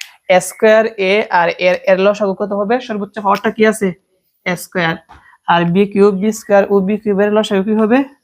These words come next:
সর্বোচ্চ পাওয়ার কি? বি কিউব। এইটা সর্বোচ্চ পাওয়ার কি?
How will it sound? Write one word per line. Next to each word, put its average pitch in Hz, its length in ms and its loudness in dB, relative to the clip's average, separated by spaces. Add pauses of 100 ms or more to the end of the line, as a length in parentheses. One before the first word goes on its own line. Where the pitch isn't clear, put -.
(120)
সর্বোচ্চ 196 380 -4
পাওয়ার 196 260 0
কি? 202 280 -2 (460)
বি 190 220 2
কিউব। 175 240 -2 (260)
এইটা 202 200 2
সর্বোচ্চ 220 360 0
পাওয়ার 202 260 2
কি? 190 180 -4